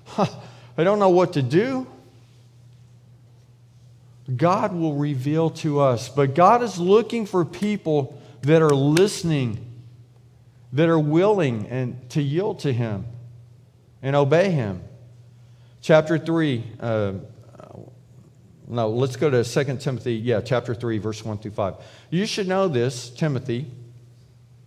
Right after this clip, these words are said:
I love this because there's a, there's two commas here. "You should know this, comma, Timothy, comma.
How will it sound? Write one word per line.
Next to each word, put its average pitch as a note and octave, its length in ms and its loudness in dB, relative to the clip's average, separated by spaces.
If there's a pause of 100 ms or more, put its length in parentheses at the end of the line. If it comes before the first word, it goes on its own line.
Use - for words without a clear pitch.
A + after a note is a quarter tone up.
(420)
I D3 100 2
love E3 200 6
this A#2 180 -4
because B2+ 600 -4
there's A2+ 220 -4
a, - 40 -10 (160)
there's A#2+ 240 -4
two D#3 140 -4
commas B2+ 400 -4
here. A2+ 100 -4
"You B2 140 -4
should B2 180 -10
know B2+ 220 0
this, G2+ 260 -6
comma, G2 400 -6 (320)
Timothy, G#2 480 -6 (100)
comma. G2+ 380 -4